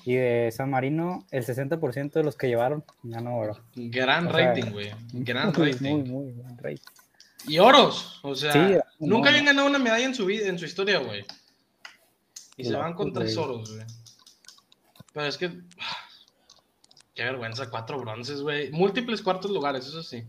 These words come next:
Speaker 1: Eso sí, eso
Speaker 2: Pero
Speaker 1: sí.
Speaker 2: bueno, se acabaron los Juegos Olímpicos. Gracias, Tokio, la verdad, postales muy bonitas vimos.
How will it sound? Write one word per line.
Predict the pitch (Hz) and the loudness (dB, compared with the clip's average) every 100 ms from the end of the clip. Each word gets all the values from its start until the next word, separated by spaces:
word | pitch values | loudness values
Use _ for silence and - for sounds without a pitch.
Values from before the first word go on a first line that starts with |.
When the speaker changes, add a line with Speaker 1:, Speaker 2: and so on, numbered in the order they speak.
| - - - | -18 -16 -6
Speaker 1:
Eso | 147 143 | -4 -4
sí, | 123 120 | -8 -8
eso | 127 - - - | -12 -20 -18 -12
Speaker 2:
Pero | 139 135 | -6 -4
Speaker 1:
sí. | |
Speaker 2:
bueno, | 151 143 | -4 -4
se | 127 | -6
acabaron | 120 127 143 165 | -4 -4 -2 -6
los | 143 | -6
Juegos | 151 151 | -6 -4
Olímpicos. | 147 165 170 170 170 175 175 - - _ _ - | -6 -4 -6 -6 -6 -8 -10 -14 -18 _ _ -6
Gracias, | 135 139 151 147 | -2 0 -2 -4
Tokio, | 151 151 165 | -6 -4 -4
la | 139 | -2
verdad, | 127 135 | -4 -6
postales | - 135 135 143 147 | -8 -10 -6 -6 -6
muy | 147 | -6
bonitas | 151 139 135 196 175 | -6 -6 -10 -14 -14
vimos. | 147 156 220 _ _ | -16 -14 -16 _ _